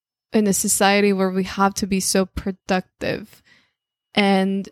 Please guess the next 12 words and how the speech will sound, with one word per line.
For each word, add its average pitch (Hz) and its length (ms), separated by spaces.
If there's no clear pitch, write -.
the 208 160
reality 208 560
is 185 220
that 185 180
to - 120
be 202 200
productive, 202 800
we 208 120
have 196 260
to 226 100
be 196 180
proactive. 196 1120